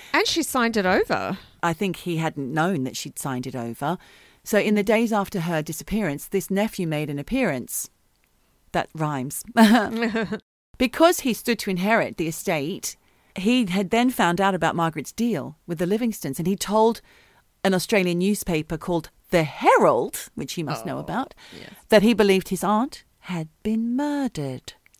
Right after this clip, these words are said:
Speaker 1: <gasps>
Speaker 2: He didn't feel that this was okay. But the Livingstons also spoke to a paper. They went to The Sun, and I'm assuming that's the U K Sun, because is there a Sun in Australia?
Speaker 1: I think there was.
Speaker 2: And then it became The Sun Herald.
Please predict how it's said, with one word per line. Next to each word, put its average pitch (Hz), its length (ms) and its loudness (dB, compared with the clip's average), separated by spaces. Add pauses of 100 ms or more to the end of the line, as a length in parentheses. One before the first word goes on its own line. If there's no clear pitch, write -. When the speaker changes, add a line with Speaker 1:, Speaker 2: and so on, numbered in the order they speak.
(120)
Speaker 1:
<gasps> 370 120 -4 (800)
Speaker 2:
He 240 200 0
didn't 294 260 -2
feel 247 240 0
that - 160 -14
this 190 220 -4
was 165 160 -6
okay. 156 540 -6 (540)
But 233 120 4
the 247 80 10
Livingstons 247 680 2
also 240 380 0
spoke 156 320 -2
to - 120 -6
a 160 60 -4
paper. 151 340 -8
They 202 200 0
went 208 180 -2
to 190 100 -4
The 175 120 -2
Sun, 165 420 0
and 175 160 -2
I'm 180 80 0
assuming 208 440 0
that's - 280 -6
the 175 160 -4
U 170 180 -4
K 247 240 -4
Sun, 135 280 -4
because 170 400 -6
is 196 100 -6
there 240 140 -2
a 269 40 -4
Sun 285 200 -2
in 277 100 -2
Australia? 285 600 -4 (260)
Speaker 1:
I 262 80 2
think 311 200 2
there 269 140 8
was. 202 680 -2 (100)
Speaker 2:
And 196 100 4
then 185 100 4
it 160 60 0
became 185 320 -2
The 160 80 -6
Sun 160 220 -2
Herald. 147 520 -6